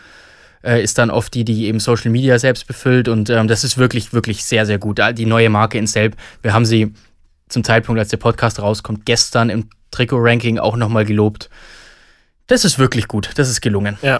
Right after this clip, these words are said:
Speaker 2: ja.
Speaker 1: Selb macht neben dem Eis sehr viel richtig, auf dem Eis wird sich's zeigen.
Speaker 2: Genau.
Speaker 1: Ich hätte eigentlich, bevor du ausholst, ich hätte eigentlich gern noch zwei Standorte und das sind Kaufbeuren und Kassel.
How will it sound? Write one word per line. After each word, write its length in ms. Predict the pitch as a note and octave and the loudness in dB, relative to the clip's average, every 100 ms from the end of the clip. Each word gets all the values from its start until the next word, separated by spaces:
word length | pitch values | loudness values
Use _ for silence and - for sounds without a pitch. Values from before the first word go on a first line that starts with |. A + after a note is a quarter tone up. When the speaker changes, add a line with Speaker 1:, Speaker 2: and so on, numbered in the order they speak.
| - | -4
Speaker 2:
ja. 160 | C#3+ - | -10 -10
Speaker 1:
Selb 200 | - D3 | -2 0
macht 160 | C#3+ B2 | 0 0
neben 180 | B2+ B2+ | 2 2
dem 140 | A#2 | 2
Eis 180 | G2+ A2 | 0 -2
sehr 120 | B2 | -2
viel 140 | A2+ A#2+ | -2 0
richtig, 280 | D3+ - C3 | -2 0 0
auf 180 | A2+ - | 0 0
dem 120 | A#2+ | -2
Eis 240 | F2 A2 | -2 -2
wird 120 | A2+ G#2 | -4 -6
sich's 240 | G#2 - | -8 -8
zeigen. 440 | - F#2+ G2 A2 - - _ _ | -8 -8 -8 -12 -16 -20 _ _
Speaker 2:
Genau. 240 | - C3 - _ _ - - - - - | 0 0 -2 _ _ -20 -20 -20 -12 -8
Speaker 1:
Ich 120 | - | 0
hätte 160 | - - | 2 2
eigentlich, 260 | F3 - - _ - - | 0 -2 -12 _ -20 -14
bevor 240 | - B2+ D#3+ | -6 0 2
du 80 | B2 | 4
ausholst, 380 | D3+ - B2 | 2 2 -2
ich 120 | G#2 - | -4 -4
hätte 100 | B2+ | -4
eigentlich 160 | C#3+ | -4
gern 140 | - D3 | -4 -4
noch 80 | C3+ | -2
zwei 220 | - B2+ | 0 0
Standorte 420 | - C3+ A2+ A2+ | 0 -2 -2 0
und 60 | A2+ | -2
das 100 | A2+ | -2
sind 80 | A#2 | -2
Kaufbeuren 460 | A#2 - B2+ C#3 | -2 2 2 2
und 60 | B2 | 0
Kassel. 320 | - A#2+ A2+ | 0 -2 -4